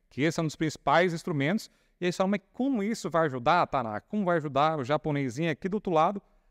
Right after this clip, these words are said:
a ganhar mais dinheiro? Você compra de ações. E quando você compra ações, você diminui o volume de ações e você passa a ter mais participação na empresa. Então,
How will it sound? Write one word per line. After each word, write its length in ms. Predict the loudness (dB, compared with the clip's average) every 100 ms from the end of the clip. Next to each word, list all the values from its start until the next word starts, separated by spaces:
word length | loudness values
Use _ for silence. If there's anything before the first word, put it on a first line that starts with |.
| _
a 240 | 0 0 0
ganhar 260 | -2 0
mais 180 | 0 -2
dinheiro? 240 | -2 -4
Você 160 | -2 -4
compra 240 | -2 -2
de 80 | 2
ações. 420 | 0 0 -2 -2
E 60 | -4
quando 220 | -2 -2
você 260 | 0 0 0
compra 340 | 0 0 2
ações, 280 | 2 0 -2
você 120 | -4
diminui 1080 | -4 -6 -8 -10 -16 -14 -10 -4 0 2 0
o 180 | 0 -2
volume 420 | 0 0 2 0
de 80 | 0
ações 480 | 0 2 2 0 -4 _ _
e 80 | -8
você 400 | -4 -4 -2 -4
passa 640 | -4 -2 2 4 2 0 -2
a 100 | -2
ter 180 | 0
mais 460 | 0 2 0 0 -2
participação 840 | -2 -4 -4 -2 -2 0 0 2
na 80 | 2
empresa. 480 | 0 -2 -2 -4 -4
Então, 240 | -2 -2